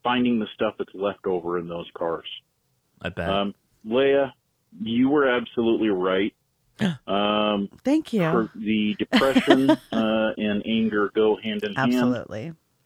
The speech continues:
Speaker 1: Um,
Speaker 2: Oh, I thought
Speaker 1: Dave
Speaker 2: it was
Speaker 1: Warner, that, that letter that he wrote, uh, it sounded like he was telling my life story to some degree. Um, I've dealt with all that stuff.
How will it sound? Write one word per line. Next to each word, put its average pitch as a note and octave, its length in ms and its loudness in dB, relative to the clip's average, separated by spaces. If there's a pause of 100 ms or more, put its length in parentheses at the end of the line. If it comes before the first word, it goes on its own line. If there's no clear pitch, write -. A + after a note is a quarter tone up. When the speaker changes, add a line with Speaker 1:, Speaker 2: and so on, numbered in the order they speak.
(100)
Speaker 1:
Um, G2 760 0 (280)
Speaker 2:
Oh, G#2 100 -10
I - 0 -
thought F#2+ 100 -12
Speaker 1:
Dave B2 300 4
Speaker 2:
it B2 40 2
was G#2+ 140 -2
Speaker 1:
Warner, A#2+ 440 2
that, G#2+ 300 2
that G#2 220 2 (360)
letter A2+ 280 2
that G#2 100 0
he A2+ 140 -2
wrote, A2 480 2 (340)
uh, G2 320 -2
it F#2 220 -8
sounded B2+ 160 0
like A2 240 0
he A2+ 120 -4
was G2 200 0 (500)
telling A#2+ 300 -2
my G#2 160 0
life G2 220 -2 (100)
story F#2+ 200 0
to F2 60 -4 (100)
some G2+ 140 -4
degree. F#2 480 -4 (720)
Um, F#2+ 540 -2 (640)
I've C3+ 100 0
dealt C3+ 180 2
with B2 120 2
all A#2+ 160 4
that A#2+ 240 0
stuff. G#2+ 260 0